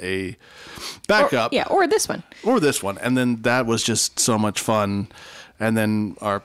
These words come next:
Speaker 1: guest Kylie mentioned that there was another one, and then we just went from there.
Speaker 2: Yeah.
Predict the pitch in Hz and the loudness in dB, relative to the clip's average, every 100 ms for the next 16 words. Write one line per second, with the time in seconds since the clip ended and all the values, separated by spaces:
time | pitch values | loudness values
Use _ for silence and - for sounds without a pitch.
0 | - 107 - - 113 107 101 101 107 113 | -2 0 0 0 0 2 0 -2 -2 -2
1 | 113 110 110 107 104 110 123 151 196 147 | 0 0 -2 -2 -2 0 0 2 4 4
2 | 107 110 117 110 107 104 104 98 85 - | 4 2 0 0 -2 -4 -6 -10 -12 -12
3 | 85 85 85 117 - | -14 -12 -8 -6 -6